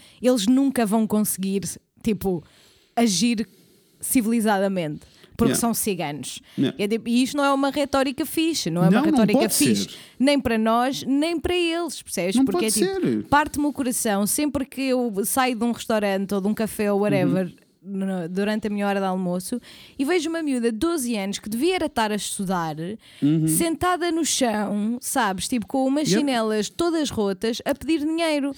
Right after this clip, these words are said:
Speaker 2: Mas
Speaker 1: E
Speaker 2: isso,
Speaker 1: é bué
Speaker 2: isso não vai
Speaker 1: difícil.
Speaker 2: mudar. A questão toda é: isso nada, essa situação não vai mudar enquanto as pessoas não pararem de, eh, ter, efetivamente começarem a ter uma atitude e não pararem de ser passivas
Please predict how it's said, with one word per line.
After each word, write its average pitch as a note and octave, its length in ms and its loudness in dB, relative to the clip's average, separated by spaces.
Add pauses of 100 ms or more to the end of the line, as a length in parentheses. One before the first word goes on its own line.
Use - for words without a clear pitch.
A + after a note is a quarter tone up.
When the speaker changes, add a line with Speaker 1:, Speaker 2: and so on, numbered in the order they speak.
(280)
Speaker 2:
Mas F3 200 4
Speaker 1:
E A#3+ 100 6
Speaker 2:
isso, B3+ 60 6
Speaker 1:
é B3+ 60 4
bué C#4+ 180 6
Speaker 2:
isso C#4+ 120 2
não B3 140 6
vai E3 140 4
Speaker 1:
difícil. D3 200 4
Speaker 2:
mudar. A2+ 300 2
A B2 560 -2
questão G#3 220 2
toda F#3 200 2
é: G3 140 -4
isso F#3+ 180 2
nada, A3+ 400 4
essa G#3+ 160 2
situação F#3+ 460 2
não G#3 180 4
vai E3+ 160 2
mudar A2 480 0 (240)
enquanto A#3 300 2
as A3+ 60 0
pessoas C#3+ 260 2
não E3 180 2
pararem F#3+ 480 2
de, F#3+ 600 2
eh, G3 460 2 (280)
ter, A#3 340 2 (200)
efetivamente A3 480 2
começarem A3 260 2
a A3+ 40 0
ter A#3+ 100 2
uma A#3 120 4
atitude A3+ 380 2
e E3+ 120 4
não F#3 240 4
pararem F#3+ 360 2
de D3+ 60 -4
ser F#3 120 2
passivas F3+ 840 0